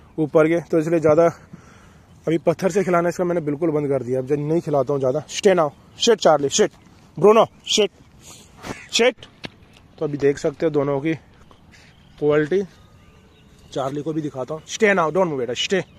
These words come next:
stay। और ये अपना ब्रूनो,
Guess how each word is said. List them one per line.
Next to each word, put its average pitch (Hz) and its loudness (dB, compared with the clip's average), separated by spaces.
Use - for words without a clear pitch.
stay। 160 -8
और 143 -10
ये 143 -6
अपना 139 -6
ब्रूनो, 135 -12